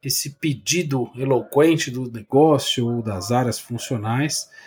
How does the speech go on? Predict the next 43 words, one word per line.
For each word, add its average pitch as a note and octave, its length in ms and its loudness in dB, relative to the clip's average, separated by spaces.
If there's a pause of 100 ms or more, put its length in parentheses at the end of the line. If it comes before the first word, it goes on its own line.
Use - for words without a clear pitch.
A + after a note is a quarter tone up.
(640)
À A2+ 80 -6
medida D3+ 260 4
que F#3+ 200 2
você, D#3 640 4
do C#3 160 2
dia D3 200 4
pra D#3 180 0
noite, E3 420 2
sai D#3+ 320 2
de C#3 120 -2
patinho C3+ 500 0
feio, F#3 680 2 (360)
é, A#2 200 -6
que - 160 -4
é B2+ 80 2
quem, C3+ 320 0
aquele C#3+ 280 0
que - 100 -12
fica C#3 220 -2
pedindo C3 640 0 (680)
orçamento, C3+ 680 2
recurso D3+ 580 0
e A2+ 60 -4
tudo, F#3+ 480 -8 (680)
pra C3 240 2
chegar D3 640 0
como G3+ 640 2
quem G3+ 200 2
vai G#3+ 120 6
resolver G3+ 240 6
o G3 40 2
problema G#3 260 4
de G#3 60 -4
todo A#3 200 6
mundo, G3+ 300 6
porque A#2+ 200 -6
agora D#3+ 300 4
todas F#3+ 280 4
as F#3 40 0
soluções G3+ 500 0
passam E3+ 380 2
por F#3 160 -2
tecnologia. F3+ 720 2